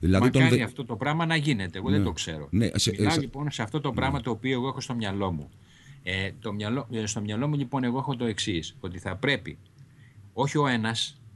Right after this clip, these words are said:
Speaker 2: να είναι πολλοί, μια συλλογική εξουσία. Δεν είναι ένα πρόσωπο. Φτάνουμε σε μονοπρόσωπη. Η δημοκρατία δεν έχει μονοπρόσωπα όργανα.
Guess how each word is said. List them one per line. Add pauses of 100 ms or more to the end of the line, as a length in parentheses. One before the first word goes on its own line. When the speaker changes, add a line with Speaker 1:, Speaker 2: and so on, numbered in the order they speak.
(100)
Speaker 2:
να
είναι
πολλοί, (460)
μια
συλλογική
εξουσία. (120)
Δεν
είναι
ένα
πρόσωπο. (580)
Φτάνουμε
σε
μονοπρόσωπη. (460)
Η
δημοκρατία
δεν
έχει
μονοπρόσωπα
όργανα.